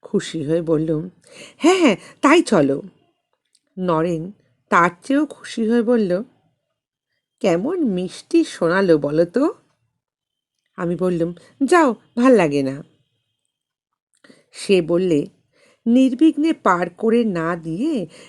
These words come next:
কি আমি যেতে পারি?" আমি বললুম, "তুমি কি আমার পাড়ের কাণ্ডারি নাকি?"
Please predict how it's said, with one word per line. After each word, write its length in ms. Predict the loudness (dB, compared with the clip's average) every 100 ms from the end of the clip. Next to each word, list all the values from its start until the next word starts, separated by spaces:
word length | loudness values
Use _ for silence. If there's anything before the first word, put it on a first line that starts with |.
| _
কি 420 | _ -4 0 0 -2
আমি 360 | -6 -4 -4 -6 -12
যেতে 220 | -8 -6
পারি?" 640 | -6 -6 -4 -4 -4 -6 -8 _ _ _ _ _ _ _ _ _ _
আমি 220 | -8 -4
বললুম, 440 | 0 0 -2 -6 -8 _ _ _ _ _ _ _ _
"তুমি 180 | 2 4
কি 100 | 4
আমার 160 | 2 0
পাড়ের 400 | 2 2 2 0 0
কাণ্ডারি 500 | 0 2 0 2 4
নাকি?" 480 | 4 0 -6 -6